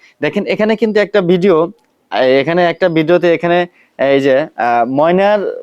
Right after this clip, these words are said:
বাবার ছবি দিয়া এখানে ময়নার বাবার গলায় শিকল দিয়েছে, এরপরে তাকে একটা পোশাক পরিয়েছে, আহ, এই ধরনের। তো আসলেই এই, এই যে ঘটনাটা সোশ্যাল মিডিয়াতে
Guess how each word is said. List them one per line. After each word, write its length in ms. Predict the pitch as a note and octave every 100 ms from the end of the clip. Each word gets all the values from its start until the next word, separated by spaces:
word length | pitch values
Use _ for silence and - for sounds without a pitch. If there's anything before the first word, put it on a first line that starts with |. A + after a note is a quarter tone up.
| A#2 C3
বাবার 320 | C#3+ E3 F3+ F3+
ছবি 320 | - F#3+ G3
দিয়া 260 | F3+ D#3 C3 - _ C3
এখানে 260 | B2+ D3
ময়নার 360 | D3 C#3+ C#3+ C#3+
বাবার 300 | C3+ B2+ C3+
গলায় 400 | B2 B2+ B2+ C3 C3 _ _ _ -
শিকল 340 | - D#3 D3
দিয়েছে, 360 | C3+ C#3 C#3 D3 C3
এরপরে 320 | B2 C3+ C3 C3 - _ _
তাকে 180 | A#2+ A#2
একটা 260 | C3 - B2 A#2+ - _ _ -
পোশাক 280 | C#3 D3 C3+
পরিয়েছে, 500 | - A#2+ A#2+ A#2 - A2+ A#2 _ _ _ -
আহ, 140 | A2 A2+
এই 60 | C3
ধরনের। 380 | C3+ C3 A#2+ C#3+ _ -
তো 80 | - -
আসলেই 480 | F3 - A3+ A#3 A3+ - - F3
এই, 120 | A3 A#3 A3 - _ -
এই 140 | G#3+
যে 120 | G#3 A#3+ C3
ঘটনাটা 640 | C3+ C#3 F#3+ D#3+ - A2+ D#3 - _ -
সোশ্যাল 380 | - D3 E3 D#3+
মিডিয়াতে 500 | C#3+ C3+ D3 D3